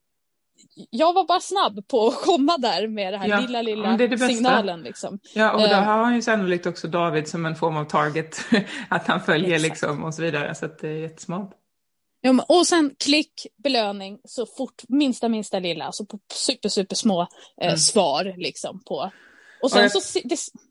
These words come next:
Speaker 1: ja, förlåt.
Speaker 2: Nej, för-, nej, för jag bara tänker vad ni skulle kunna göra om vi fasar ut David där sen, eh, och han ändå inte ska vända sig till dig för belöning, skulle ju kunna vara att när han väl ska få,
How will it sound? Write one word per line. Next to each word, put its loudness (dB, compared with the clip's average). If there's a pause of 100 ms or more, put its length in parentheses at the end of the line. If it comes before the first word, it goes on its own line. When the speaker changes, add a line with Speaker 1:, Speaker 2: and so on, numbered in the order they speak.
(160)
Speaker 1:
ja, -6 (280)
förlåt. 0
Speaker 2:
Nej, -6
för-, -14
nej, 2
för 4
jag 4
bara 6
tänker 0
vad 0
ni -2
skulle -2
kunna -4
göra 0
om -2
vi -4
fasar -4
ut -6
David -2
där -2
sen, -6 (200)
eh, -4
och -2
han -4
ändå -4
inte -6
ska -8
vända -4
sig -6
till -6
dig 0
för -4
belöning, -2
skulle -4
ju -4
kunna -4
vara -2
att -10
när -2
han -2
väl -4
ska -14
få, -6